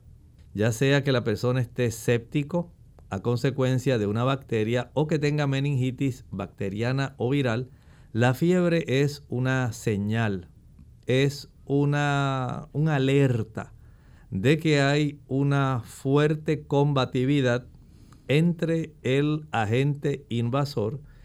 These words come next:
y nuestro sistema inmunológico. Además de la fiebre, los escalofríos es parte de este cuadro clínico. Ocurre también la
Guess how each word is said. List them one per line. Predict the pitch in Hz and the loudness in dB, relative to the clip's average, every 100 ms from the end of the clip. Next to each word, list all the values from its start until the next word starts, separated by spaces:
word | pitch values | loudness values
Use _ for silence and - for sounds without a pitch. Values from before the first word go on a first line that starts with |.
| - - | -20 -6
y | - 165 | 2 4
nuestro | 156 151 127 | 4 0 -2
sistema | 113 104 - 120 127 131 - | -2 -4 -2 -2 0 -2 -4
inmunológico. | - 101 107 110 117 151 160 127 - - - _ _ _ - | -4 -2 -2 0 0 -2 -4 -10 -12 -20 -20 _ _ _ -14
Además | - 101 113 143 | -4 0 2 4
de | 170 | 4
la | 170 | 4
fiebre, | 160 147 131 143 165 165 - _ _ - | 2 2 4 2 0 -4 -12 _ _ -2
los | 120 123 - | 0 0 -2
escalofríos | 127 117 - - 120 110 101 - 127 139 175 185 - - - - - - _ _ - | 0 0 -2 -4 -2 0 -2 -2 2 2 2 -2 -8 -20 -20 -20 -20 -20 _ _ -2
es | 110 127 - - _ _ | 0 0 -4 -20 _ _
parte | 113 127 160 139 | 0 0 -2 -4
de | 110 | -4
este | 107 120 | -4 -4
cuadro | 117 113 131 | -2 -2 -2
clínico. | 139 110 110 127 180 - - - _ _ - - | -4 -4 -4 -4 -6 -10 -16 -20 _ _ -14 -2
Ocurre | 127 139 139 151 | 0 4 4 6
también | 156 156 143 143 156 156 - - | 4 4 4 4 2 -2 -8 -2
la | 120 120 117 | 0 2 0